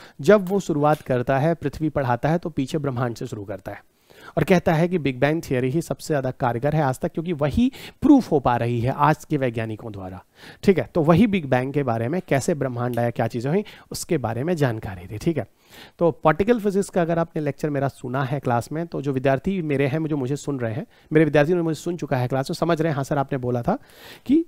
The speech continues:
वो बहुत ही कंडेंस फॉर्म में था, है ना, ब्रह्मांड, और बहुत डेंस था, टेम्परेचर बहुत ज़्यादा था,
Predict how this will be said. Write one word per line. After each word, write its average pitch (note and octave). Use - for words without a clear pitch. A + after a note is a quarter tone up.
वो F3+
बहुत -
ही A3+
कंडेंस D3+
फॉर्म C3
में B2
था, G#3+
है D#3+
ना, C#3+
ब्रह्मांड, C3+
और D3
बहुत C3
डेंस C3+
था, F3+
टेम्परेचर C3+
बहुत B2
ज़्यादा A#2+
था, G#3+